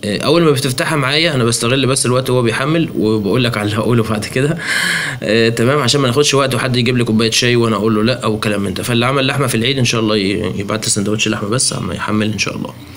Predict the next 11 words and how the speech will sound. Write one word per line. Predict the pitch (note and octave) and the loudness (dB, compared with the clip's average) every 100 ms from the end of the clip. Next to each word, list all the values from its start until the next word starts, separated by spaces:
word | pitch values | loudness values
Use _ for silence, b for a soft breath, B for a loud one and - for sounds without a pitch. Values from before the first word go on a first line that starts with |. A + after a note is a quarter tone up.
| B B B B B B - | B B B B B B -4
آه، | F2 G#2+ A2 G#2+ G#2 G#2+ A#2+ B2 B B G#2 | 0 2 2 2 2 2 2 0 B B -2
<laughs> | G#2 - A#2+ G#2+ | -2 -4 -2 0
اللهم | G#2 G#2 G#2+ | 0 2 2
صل | G#2+ A2 | 2 2
وسلم | G#2+ A2 A2 G2 | 2 2 0 0
على | G#2 A2 | 0 0
زيد | G#2+ A2 | 0 0
وبارك | G#2+ G#2+ G#2 G#2 | 0 0 0 -2
على | F#2+ | -2
سيدنا | - G2+ G#2 | -2 -2 -2
محمد. | - - | -4 -6